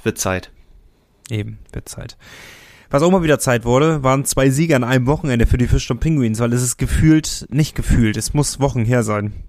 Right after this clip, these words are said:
Speaker 2: dass das passiert ist. Oder kommt's mir nur so vor? Ich bin mir ein bisschen unsicher. Hinterher
Speaker 1: Nee,
Speaker 2: fünf
Speaker 1: das le-, das
Speaker 2: Punkte
Speaker 1: letzte Mal war tatsächlich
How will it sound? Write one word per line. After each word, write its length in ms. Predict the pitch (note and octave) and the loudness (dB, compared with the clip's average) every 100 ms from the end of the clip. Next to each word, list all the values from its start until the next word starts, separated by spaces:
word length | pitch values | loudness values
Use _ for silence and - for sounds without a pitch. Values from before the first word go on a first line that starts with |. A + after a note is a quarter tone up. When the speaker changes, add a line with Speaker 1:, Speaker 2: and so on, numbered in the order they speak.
| - | -10
Speaker 2:
dass 160 | A2+ - | -10 -6
das 240 | A#2+ - | -6 -2
passiert 420 | - A#2+ B2+ A#2 | -2 0 -2 -4
ist. 400 | F2+ G#2 - - _ _ | -4 -6 -8 -12 _ _
Oder 200 | A2+ A#2 | -2 -2
kommt's 340 | - C3+ - | 0 -2 -2
mir 60 | B2 | -2
nur 120 | A#2 | 0
so 120 | A2+ | -2
vor? 260 | G#2+ A#2 A2+ | -4 0 0
Ich 80 | - | 0
bin 140 | A#2+ | 0
mir 80 | A#2 | 0
ein 100 | A2 | 0
bisschen 260 | A2+ - A2 | -4 -4 -4
unsicher. 520 | A#2+ A2+ G2+ A#2 B2+ - - - - | -2 -2 -2 -2 -2 -8 -20 -18 -2
Hinterher 300 | E3+ F3 F#3 | 0 2 2
Speaker 1:
Nee, 160 | B2+ D3+ | 4 2
Speaker 2:
fünf 80 | D3+ | 0
Speaker 1:
das 120 | B2+ | 0
le-, 60 | - - | 2 2
das 160 | C3+ | 0
Speaker 2:
Punkte 60 | F3+ | 2
Speaker 1:
letzte 260 | D#3+ - D#3 | 0 0 0
Mal 300 | D#3+ D#3 C#3+ | 2 2 0
war 340 | D3 D3+ D#3 | 0 -2 -4
tatsächlich 800 | - C3+ D3 C#3 D3+ D3 - | -8 -6 -4 -4 -4 -6 -6